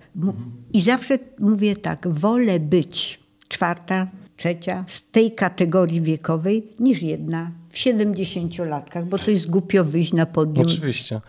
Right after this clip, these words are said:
Speaker 2: A przy okazji ilu sześćdziesięciolatków wyprzedzisz, prawda?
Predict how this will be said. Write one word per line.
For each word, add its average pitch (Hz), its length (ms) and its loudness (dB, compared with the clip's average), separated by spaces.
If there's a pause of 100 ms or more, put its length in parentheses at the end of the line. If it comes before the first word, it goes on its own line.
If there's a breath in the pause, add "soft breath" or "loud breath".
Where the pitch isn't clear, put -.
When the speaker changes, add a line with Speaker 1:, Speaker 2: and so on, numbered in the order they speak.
(220 loud breath)
Speaker 2:
A 127 80 -2
przy - 180 2
okazji 135 460 -2
ilu 135 180 -2
sześćdziesięciolatków 123 1000 0
wyprzedzisz, 98 540 -4
prawda? 107 340 -10